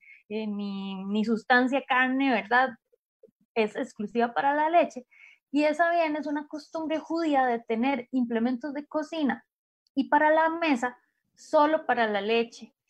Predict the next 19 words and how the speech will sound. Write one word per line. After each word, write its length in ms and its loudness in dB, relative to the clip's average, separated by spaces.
o 220 6
solo 340 2
para 160 0
la 180 -2
carne, 420 0
o 180 0
solo 340 2
para 380 2
ciertos 520 -4
alimentos. 720 -2
Y 320 0
deriva 440 2
de 80 0
una 180 0
observancia 920 -2
de 180 2
un 460 0
mitzvah, 520 2
"No 340 4